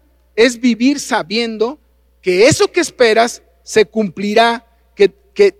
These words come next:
que trabaja, es una liga en un futuro mejor. Y en estos momentos necesitamos precisamente eso, ¿no? Yo no sé si tu negocio quebró, si tuviste que cerrar, si tuviste que,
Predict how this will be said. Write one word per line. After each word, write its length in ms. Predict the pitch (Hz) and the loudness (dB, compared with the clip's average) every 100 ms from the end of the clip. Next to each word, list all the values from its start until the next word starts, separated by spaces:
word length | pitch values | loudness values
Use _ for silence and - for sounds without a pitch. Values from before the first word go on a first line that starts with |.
| - | -2
que 120 | 196 | -2
trabaja, 960 | 202 185 175 226 226 240 240 _ _ _ | 0 -2 2 0 0 -2 -4 _ _ _
es 200 | 190 208 | -2 2
una 220 | 233 226 | 2 4
liga 680 | 196 226 254 240 214 233 - _ _ | 2 4 4 4 2 0 -4 _ _
en 140 | 185 202 | -2 -2
un 120 | 226 | -4
futuro 420 | 220 175 214 202 | -8 -12 -2 -2
mejor. 360 | 175 165 165 170 | -2 -12 -12 -8
Y 100 | 185 | -6
en 100 | 240 | -6
estos 360 | 330 359 320 | -8 -10 -12
momentos 580 | 262 214 226 226 269 247 _ | -10 -10 -12 -14 -16 -20 _
necesitamos 880 | 196 233 220 254 226 226 - 262 285 | -6 -4 -4 -6 -8 -12 -10 -10 -10
precisamente 960 | - 208 190 214 220 214 190 180 180 185 | -20 -20 -20 -18 -16 -16 -18 -18 -14 -14
eso, 220 | - - _ _ _ | -14 -20 _ _ _
¿no? 200 | 190 - _ _ _ | -20 -20 _ _ _
Yo 120 | 180 | -6
no 100 | 202 | -4
sé 160 | 220 277 | -4 -4
si 180 | - 277 | -6 -10
tu 480 | _ 254 240 233 220 | _ -12 -10 -14 -12
negocio 460 | 220 214 247 262 | -4 0 0 -2
quebró, 400 | - 247 240 277 | -2 -2 4 2
si 140 | 277 226 | 2 -8
tuviste 400 | 202 214 - 220 | -18 -20 -14 -12
que 140 | - | -10
cerrar, 520 | - 208 202 247 269 | -10 -12 -8 -6 -6
si 120 | 262 214 | -8 -18
tuviste 400 | 202 208 - 202 | -18 -20 -10 -8
que, 240 | 190 165 | -8 -10